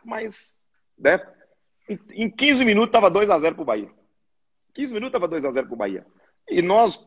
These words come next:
nós jogamos contra o Santa Cruz, se a gente empata, nós éramos o, o, os campeões brasileiros. Então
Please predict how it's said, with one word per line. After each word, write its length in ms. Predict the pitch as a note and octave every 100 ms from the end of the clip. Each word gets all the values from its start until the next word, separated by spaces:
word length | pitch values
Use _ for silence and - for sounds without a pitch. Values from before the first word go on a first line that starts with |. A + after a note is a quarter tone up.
| _
nós 280 | D#3+ F3+ F#3
jogamos 540 | F#3+ D3+ E3+ D3+ B2+
contra 240 | D#3+ D#3+ C#3
o 80 |
Santa 280 | C#3 C#3+ -
Cruz, 280 | - - - -
se 140 | F#3
a 60 | D#3+
gente 260 | E3 E3+
empata, 520 | D#3 G3 G3+ G3 A2 - _ _ _ _
nós 200 | C3+ C#3+
éramos 240 | F3+ F#3+ D#3
o, 200 | - D3 -
o, 340 | D#3 - D3+ C3+
os 120 | -
campeões 680 | G#3 A3 G3+ A3 - - - _ _ _ _ _ _ _ _ -
brasileiros. 580 | D3 C#3 A#2+ C#3+ C#3+ G2 _ _ _
Então 140 | _